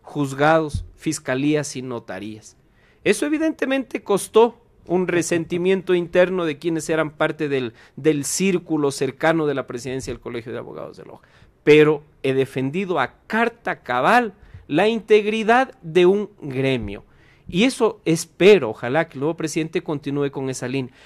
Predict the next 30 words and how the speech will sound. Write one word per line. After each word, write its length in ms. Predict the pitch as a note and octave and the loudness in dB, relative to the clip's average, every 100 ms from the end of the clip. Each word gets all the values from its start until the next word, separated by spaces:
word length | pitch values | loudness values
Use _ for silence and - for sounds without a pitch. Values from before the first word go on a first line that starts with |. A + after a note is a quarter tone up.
| - - | -16 0
Hoy, 200 | F4 C4+ | 2 2
mire, 240 | D#4+ B3+ F#3+ | 0 0 0
eh, 300 | E3+ D#3+ E3 | 0 0 -6
cosas 340 | - D#4 D4 A#3 | 0 0 2 0
de 100 | G3+ | 0
la 100 | D3 | 0
vida. 240 | G#3+ F#3+ - _ - | -2 -6 -8 _ -6
Ya, 400 | D#3 A#3+ A3+ - | 2 2 2 -6
eh, 220 | - D#3+ D#3+ | -2 -2 0
en 140 | F3 | 0
la 100 | E3+ | 2
última 440 | G3 C4+ - G#3+ F#3+ | 2 0 -4 -4 -4
semana 400 | F#3+ G#3 A3 G3 | -2 -2 -2 -4
de 100 | F3 | -6
gestión 480 | - F3 - D4 - _ _ _ _ _ | -8 -8 -4 -6 -6 _ _ _ _ _
se 260 | - D#3+ | -2 2
da 240 | D3+ E3 G#3+ | 4 4 2
efectivamente 800 | - D3+ D3+ F3+ F3 F3 F3 D#3+ | -2 -10 -2 -2 0 -4 -4 -4
la 180 | D3 | -2
razón 460 | C#3 C#3 - F#3 F#3+ | -2 -4 -2 -2 -2
a 40 | |
lo 140 | D3+ C3+ | -4 -6
que 80 | C3+ | -6
fueron 360 | D#3+ E3 D3+ - | -4 -4 -6 -14
diez 540 | D3 D3 F#3 F3 - | -14 0 2 2 2
años 360 | E3 E3 C3+ A#2+ | 0 0 -4 -6
de 100 | A2 | -8
lucha. 280 | A2 A2+ _ - - - _ | -8 -10 _ -20 -20 -20 _
Y 180 | - E3+ | -2 2
efectivamente, 760 | E3+ F#3+ F3+ B3 A#3+ A#3+ G3 | 2 0 -2 0 2 0 -4